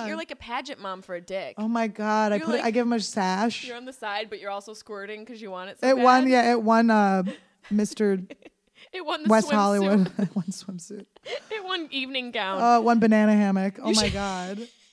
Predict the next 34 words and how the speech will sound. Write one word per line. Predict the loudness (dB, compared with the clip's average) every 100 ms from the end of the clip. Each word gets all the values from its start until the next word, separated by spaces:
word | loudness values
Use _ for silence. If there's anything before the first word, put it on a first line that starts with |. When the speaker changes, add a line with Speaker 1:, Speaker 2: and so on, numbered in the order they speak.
| _ _ _ _ _ _ _ _ -20 -18 -14 -12
Speaker 1:
You | -8
should, | -8
like, | -8 -10
de-, | -10 -10
like, | -10 -10
put | -14 -12
lipstick | -14 -12 -14 -10
on | -10 -8
it, | -10 -12 -16
contour | -14 -12 -12 -10 -8 -6
it, | -6 -8
and, | -10
like, | -12 -10
dress | -10 -8
it | -10
up | -10
in | -10
a |
nice | -8 -10 -12
ball | -8 -6 -6
gown. | -10 -12 -6
Speaker 2:
His | -6 -6 -4
dick | -4 -2
was | -8
in, | -6 -6 -4 -4 -6
uh, | -8 -10 -8 -8 -10
Who | -12
Is | -12
America, | -12 -12 -14 -16
the | -16
Sacha | -16 -18 -16
Baron | -16 -16
Cohen | -16 -16
show. | -16 -18 -16